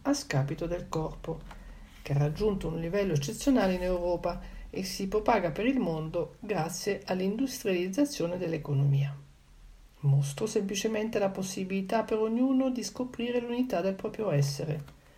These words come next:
La mia intenzione non è di consigliare, di incoraggiare la gente alla pratica. Che fare, cosa scegliere, è una questione che non mi riguarda.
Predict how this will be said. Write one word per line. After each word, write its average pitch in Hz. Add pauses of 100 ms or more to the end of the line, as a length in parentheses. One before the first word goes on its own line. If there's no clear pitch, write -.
(320)
La 175
mia 180
intenzione 190
non 180
è 254
di 247
consigliare, 190
di 185
incoraggiare 185
la 175
gente 180
alla 175
pratica. 165 (640)
Che 180
fare, 180
cosa 185
scegliere, 185
è -
una 247
questione 180
che 226
non 175
mi 170
riguarda. 147